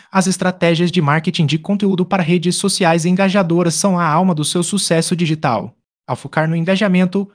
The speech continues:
você não só aumenta sua visibilidade, mas também constrói uma comunidade leal e confiante ao redor da sua marca.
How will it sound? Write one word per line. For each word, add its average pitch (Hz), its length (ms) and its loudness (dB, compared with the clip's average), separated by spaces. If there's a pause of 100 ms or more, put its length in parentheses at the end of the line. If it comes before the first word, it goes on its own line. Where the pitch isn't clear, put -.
(140)
você 170 240 -2
não 202 140 2
só 180 160 -2
aumenta 151 340 0
sua 196 200 -2
visibilidade, 185 840 -2 (260)
mas 185 220 0
também 185 300 2
constrói 175 500 -2
uma 208 160 0
comunidade 190 640 0
leal 156 420 0
e 175 80 -6
confiante 175 520 -2
ao 175 80 0
redor 147 320 -2
da 147 100 -4
sua 170 200 -4
marca. 113 420 -8